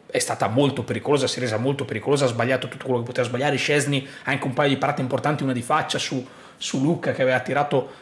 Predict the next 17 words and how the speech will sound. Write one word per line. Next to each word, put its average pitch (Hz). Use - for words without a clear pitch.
eh, 87
da 139
rapace -
vero 139
e 131
proprio. 156
Non 110
hai 147
gestito. 113
La -
partita -
la 123
gestisci -
facendo 113
correre 110
il 98
pallone. 117